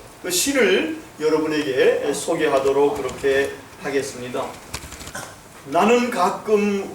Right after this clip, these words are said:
후회한다. 그때 그 일이 노다지였을지도 모르는데,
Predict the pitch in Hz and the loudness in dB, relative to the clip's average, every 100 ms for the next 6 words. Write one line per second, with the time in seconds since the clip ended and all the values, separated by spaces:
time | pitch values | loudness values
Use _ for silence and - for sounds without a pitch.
0 | - 175 170 165 156 151 147 143 - - | -8 -2 0 2 0 -2 -2 -4 -4 -12
1 | - - - - - 196 233 - 233 240 | -20 -20 -20 -20 -10 -6 -6 -2 2 4
2 | 240 - 170 175 170 175 196 190 - - | 2 -2 -8 -6 -6 -2 -2 -4 -8 -16
3 | - - 139 147 165 220 220 226 214 214 | -20 -20 -4 2 6 6 6 4 4 2
4 | 214 202 - 196 180 185 147 143 143 135 | -4 -8 -12 -8 -2 0 0 -2 -4 -6
5 | 135 147 151 | -6 -4 -6